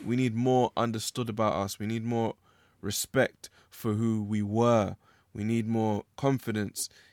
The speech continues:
in our strengths as a, as a people." Um,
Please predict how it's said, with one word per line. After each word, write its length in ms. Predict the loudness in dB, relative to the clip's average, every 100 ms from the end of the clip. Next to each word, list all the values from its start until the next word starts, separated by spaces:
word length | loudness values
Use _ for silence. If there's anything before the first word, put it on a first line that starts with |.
| _ -4
in 200 | -4 0
our 540 | 2 2 2 2 -2 -8 _ _ _
strengths 840 | -8 -6 0 2 2 0 -10 -10 -2
as 220 | 0 0
a, 280 | -2 -4 -2
as 140 | -2
a 60 | -4
people." 580 | -2 -2 -2 -4 -8 -8 _ _ _ _ _
Um, 380 | -2 -2 -2 -6